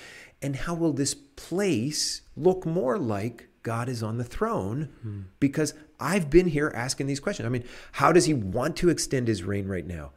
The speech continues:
Speaker 1: See, that's not always a first question I ask. <laughs>
Speaker 2: Yeah, right.
Speaker 1: Is, "How can I be more comfortable?" Or, "How can I win this argument?" Or, "How can, uh, I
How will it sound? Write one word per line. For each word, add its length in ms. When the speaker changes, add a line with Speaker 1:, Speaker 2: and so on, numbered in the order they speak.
Speaker 1:
See, 180
that's 200
not 140
always 220
a 60
first 320
question 300
I 140
ask. 440
<laughs> 80
Speaker 2:
Yeah, 320
right. 220
Speaker 1:
Is, 160
"How 120
can 160
I 100
be 120
more 180
comfortable?" 380
Or, 100
"How 180
can 140
I 80
win 160
this 140
argument?" 400
Or, 120
"How 200
can, 460
uh, 320
I 220